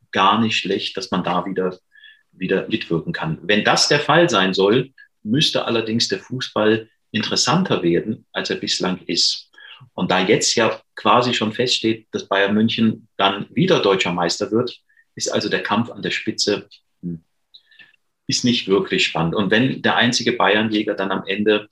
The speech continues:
der, na, der Verein aus Leipzig ist, dann interessiert das den,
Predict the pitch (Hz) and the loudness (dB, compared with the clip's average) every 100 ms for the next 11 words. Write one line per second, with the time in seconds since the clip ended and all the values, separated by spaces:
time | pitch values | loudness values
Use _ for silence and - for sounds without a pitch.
0 | - _ _ _ _ _ 95 95 92 92 | -20 _ _ _ _ _ 2 4 4 2
1 | 90 87 82 - _ _ - 95 - 95 | 2 0 -2 -8 _ _ -8 -6 -4 -2
2 | 98 98 90 87 - - 117 - 131 - | 0 -2 0 2 2 -2 -4 -4 -2 -2
3 | - - - _ 113 107 131 _ _ _ | -2 -10 -20 _ -20 -20 _ _ _ _
4 | _ _ _ _ _ _ _ _ _ - | _ _ _ _ _ _ _ _ _ -2
5 | - 110 - 95 - 123 123 - 98 95 | -2 -4 -4 -4 -2 -2 -2 -2 0 0
6 | 95 | -2